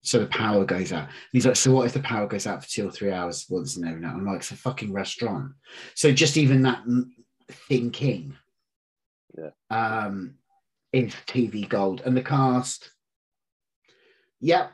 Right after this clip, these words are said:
Speaker 1: yeah. I, I'm, I definitely, I actually think I might enjoy it probably more than Vanderpump Rules. It's got quite a good promise. There's some,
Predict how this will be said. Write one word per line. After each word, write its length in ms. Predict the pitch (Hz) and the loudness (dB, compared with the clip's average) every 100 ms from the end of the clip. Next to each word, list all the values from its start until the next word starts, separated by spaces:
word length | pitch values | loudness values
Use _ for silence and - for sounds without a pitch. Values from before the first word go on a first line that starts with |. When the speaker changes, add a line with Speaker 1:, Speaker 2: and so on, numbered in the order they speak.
| _ _ - | _ _ -2
Speaker 1:
yeah. 260 | 139 120 - _ _ - | 0 0 -4 _ _ 0
I, 300 | 175 156 170 | 2 4 2
I'm, 120 | 165 | 2
I 140 | 170 170 | 2 2
definitely, 360 | 160 160 160 | 2 -2 -4
I 140 | 156 190 | -2 0
actually 220 | - - | -2 -6
think 120 | 170 | -6
I 100 | 151 | -4
might 200 | 151 139 | -4 -4
enjoy 300 | 139 139 139 | -6 -6 -4
it 100 | 135 | -6
probably 240 | - 127 127 | -6 -8 -4
more 300 | 131 127 127 | -2 -2 -2
than 200 | 123 113 | -6 -6
Vanderpump 440 | 123 120 - 113 | -6 -8 -8 -6
Rules. 300 | 123 120 104 | -2 -2 -4
It's 160 | 101 - | -12 -14
got 180 | 117 - | -12 -8
quite 180 | 139 127 | -6 -4
a 40 | |
good 140 | - | -6
promise. 300 | - 113 101 | -8 -10 -10
There's 140 | - - | -14 -8
some, 220 | 131 | -8